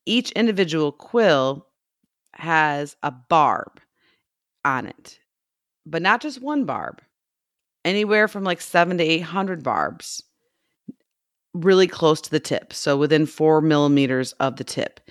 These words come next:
And what these barbs do is they're kind of like anchors that sink into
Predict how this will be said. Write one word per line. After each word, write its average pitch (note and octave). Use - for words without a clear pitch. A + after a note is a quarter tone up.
And E3+
what G#3+
these G#3
barbs E3
do E3
is C3+
they're C#3+
kind E3+
of F#3
like D#3+
anchors A#3
that E3+
sink G3+
into D3+